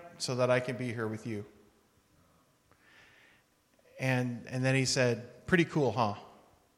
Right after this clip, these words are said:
And I went, "Yeah, <laughs> that's pretty rare, <laughs> actually." And, um,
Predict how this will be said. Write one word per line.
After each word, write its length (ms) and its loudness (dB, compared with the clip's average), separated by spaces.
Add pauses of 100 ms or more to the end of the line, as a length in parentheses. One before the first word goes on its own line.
(380)
And 100 -6
I 60 0
went, 220 -2 (840)
"Yeah, 500 0
<laughs> 1120 -12
that's 140 -12
pretty 200 0
rare, 420 4
<laughs> 40 -6
actually." 640 6 (720)
And, 420 4
um, 380 2